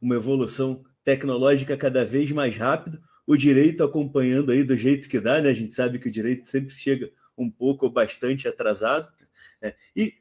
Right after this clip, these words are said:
dentre esses novos ramos que estão surgindo pro-, pros profissionais de direito, a gente tem alguns até com, com novos rótulos, né?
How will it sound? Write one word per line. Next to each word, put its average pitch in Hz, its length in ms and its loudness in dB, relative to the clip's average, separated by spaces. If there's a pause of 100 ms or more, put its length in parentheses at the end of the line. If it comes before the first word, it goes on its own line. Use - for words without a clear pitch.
(200)
dentre 208 320 2
esses 175 220 -2
novos 160 340 -2
ramos 180 300 0
que - 80 -4
estão 156 240 -4
surgindo 127 580 -4
pro-, 110 200 -12
pros - 180 -14
profissionais 123 580 -6
de 117 60 -12
direito, 113 340 -4
a 175 40 -4
gente 165 200 -8
tem 180 80 -4
alguns 170 280 -2
até 156 220 -2
com, 202 240 -4
com 185 220 -8
novos 170 320 0
rótulos, 120 460 -2
né? 110 160 -8